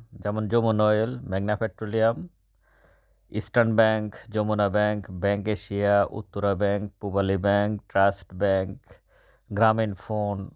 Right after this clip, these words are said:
বাংলাদেশ সাবমেরিন কেবল, স্কয়ার ফার্মা, অ্যাকমি ল্যাব, ইবনে সিনা,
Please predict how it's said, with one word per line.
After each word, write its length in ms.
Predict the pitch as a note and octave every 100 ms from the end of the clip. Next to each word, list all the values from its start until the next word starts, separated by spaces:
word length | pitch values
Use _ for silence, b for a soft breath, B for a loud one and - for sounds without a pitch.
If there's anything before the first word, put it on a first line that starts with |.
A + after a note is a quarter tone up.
| _
বাংলাদেশ 460 | F#2+ G#2+ G#2 G2 F#2+
সাবমেরিন 540 | - A2+ G#2 G#2 G2+
কেবল, 460 | F#2 G2+ F#2 F#2+ F#2 - G#2
স্কয়ার 340 | - A2 G#2+
ফার্মা, 540 | - G2 G2+ G2 F#2+ -
অ্যাকমি 400 | G#2+ G#2 G#2+ G#2
ল্যাব, 320 | G2 F#2 F#2 - -
ইবনে 280 | A2 G2 A2
সিনা, 520 | - G2+ F#2+ D#2+